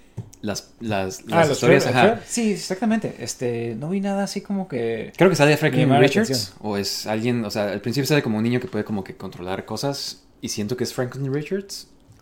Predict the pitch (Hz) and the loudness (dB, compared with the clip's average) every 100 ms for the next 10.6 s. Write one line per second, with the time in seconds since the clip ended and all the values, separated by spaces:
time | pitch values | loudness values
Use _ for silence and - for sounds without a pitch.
0 | _ _ - 104 101 101 - 117 110 92 | _ _ -4 -2 -2 -4 -2 2 2 4
1 | 127 127 131 127 110 123 110 117 113 123 | 4 6 4 0 -2 -4 -4 -6 -6 -4
2 | 107 95 - - 107 98 101 120 - 113 | -6 -10 -16 -16 -16 -14 -12 -14 -12 -10
3 | 120 120 127 165 139 107 95 117 - 104 | -10 -2 4 6 4 0 0 2 2 0
4 | 101 110 107 117 104 82 104 113 123 - | -2 -2 0 -2 -2 -2 -2 -2 -2 -4
5 | 139 - 139 - - 180 185 139 160 175 | -4 -2 -2 -2 2 4 4 4 -2 0
6 | 170 135 110 120 143 147 113 120 131 135 | -2 -2 -4 -4 -6 -6 -8 -4 -2 -2
7 | 135 127 139 104 - 120 127 175 208 - | -2 -2 -4 -4 -6 -6 -4 -4 -4 -4
8 | 123 117 123 123 110 101 107 107 139 160 | -4 -2 0 2 0 -2 -8 -8 -6 -4
9 | 160 165 160 190 190 - 107 117 - 127 | -2 -2 -2 -4 -4 -6 -4 -2 -2 -6
10 | 104 104 104 110 110 98 | -4 -6 -4 -4 -6 -8